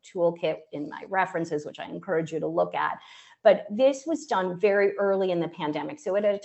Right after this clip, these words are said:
time where many, um, many youth in particular still had not had covid,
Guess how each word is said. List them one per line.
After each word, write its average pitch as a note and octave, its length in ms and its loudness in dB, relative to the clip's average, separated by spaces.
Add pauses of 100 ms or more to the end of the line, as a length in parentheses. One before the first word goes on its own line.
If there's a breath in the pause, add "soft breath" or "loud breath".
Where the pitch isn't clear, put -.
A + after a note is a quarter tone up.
time G#3+ 300 0
where G3 220 0
many, E3+ 680 -2 (560 loud breath)
um, - 480 -2
many E3+ 300 0
youth E3+ 320 0
in D#3+ 80 -6
particular G3+ 640 -2
still F3+ 340 2
had F3 220 -4
not D#3 260 -2
had - 340 -4
covid, D3+ 420 0